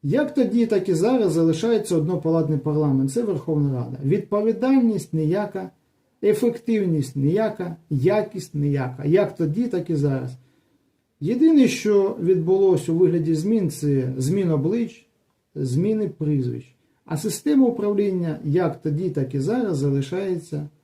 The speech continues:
такою, ніякою. Ось результати оцього управління. Українці тоді сказали «так»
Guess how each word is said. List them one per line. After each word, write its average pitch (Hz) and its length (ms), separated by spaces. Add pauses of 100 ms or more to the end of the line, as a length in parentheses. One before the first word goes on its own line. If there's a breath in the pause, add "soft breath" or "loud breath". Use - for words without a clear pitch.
(240)
такою, 139 540 (560)
ніякою. 151 580 (760)
Ось 208 280
результати 175 840 (560)
оцього 180 400
управління. 139 720 (3000)
Українці 240 560
тоді 185 320
сказали 185 640
«так» - 380